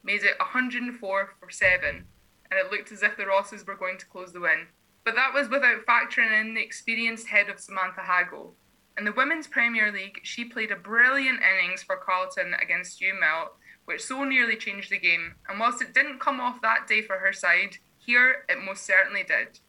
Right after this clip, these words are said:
The same Sam Hago was there again, running superbly and finding boundaries when it mattered, as she and Ornella Montgomery whittled the target down,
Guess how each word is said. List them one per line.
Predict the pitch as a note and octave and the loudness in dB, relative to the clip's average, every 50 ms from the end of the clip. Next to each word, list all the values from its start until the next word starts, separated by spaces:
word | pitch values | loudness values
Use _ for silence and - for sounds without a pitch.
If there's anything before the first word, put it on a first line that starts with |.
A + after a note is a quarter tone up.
| _ _ - - - - - _ - | _ _ -20 -20 -20 -20 -14 _ -12
The | G#3+ | -12
same | - - C4 C4+ C#4+ D4 D4 | -2 0 2 2 2 0 -2
Sam | C#4+ - C#4 C4 C4 C4 A#3+ | 0 2 4 4 4 4 2
Hago | G3+ A3+ G#3+ G#3+ G#3+ G#3 G3 G3+ G#3+ G#3+ G#3 - | 2 4 4 4 2 2 -4 -8 -8 -10 -10 -12
was | G3+ F#3 - | -12 0 4
there | G3 G3 F#3+ F#3 | 6 8 8 8
again, | F3+ F3+ F3 E3+ E3 E3 D#3+ - - - _ | 8 8 6 6 6 4 0 -4 -6 -12 _
running | F3+ F#3 F#3+ G#3+ A3+ B3 B3+ B3+ B3+ A#3+ | -14 -4 0 2 2 4 2 0 0 -4
superbly | A#3+ - A3 - - - A#3+ B3 B3+ B3 A3+ A3+ G#3+ G#3+ G#3+ - | -8 -10 -12 -6 0 4 4 6 4 4 2 0 0 0 -2 -4
and | - F#3+ - | -6 -4 -4
finding | F#3+ F#3+ F#3+ F#3+ G3 F#3+ F#3 F3+ - | -4 -4 -4 -6 -10 -12 -8 2 4
boundaries | F#3+ G3 G3+ G#3 G#3 G3+ G3+ F#3+ F3+ F3+ F3 F#3+ F3+ | 4 4 4 2 -4 -4 -4 -4 -4 -6 -10 -12 -4
when | - F#3+ F#3+ | -2 0 0
it | G3 - E3+ | 2 0 0
mattered, | E3 E3+ E3+ - - E3 E3 E3 E3 - _ - - - - - | 0 0 0 0 0 0 0 0 -2 -6 _ -20 -20 -20 -12 -8
as | - F3+ F3+ | -6 -6 -6
she | - - A#3 A#3 A#3 | -6 -6 -4 -4 -2
and | A3 G#3 | -2 0
Ornella | G#3 G#3 G#3 G#3 G3+ G3 F#3+ F#3+ F#3 | 0 0 0 0 0 0 0 -2 -4
Montgomery | F#3+ F#3+ F#3 F#3+ G3+ A3 G#3+ G#3 G3+ G3+ G3+ - - E3+ F3+ | -8 -4 -2 -2 -2 0 0 0 2 0 0 -4 -8 -8 -8
whittled | G3+ G3 - - G3 F#3+ F#3+ - - - _ _ | -8 -8 -6 -6 -6 -6 -6 -8 -12 -16 _ _
the | - F3 | -20 -18
target | F3 - - - E3+ E3+ - E3+ D#3+ - - | -16 -12 -6 -2 -2 -2 -2 -4 -8 -8 -6
down, | E3+ D#3+ D3+ D3 D3+ - - | -2 0 0 0 -2 -6 -14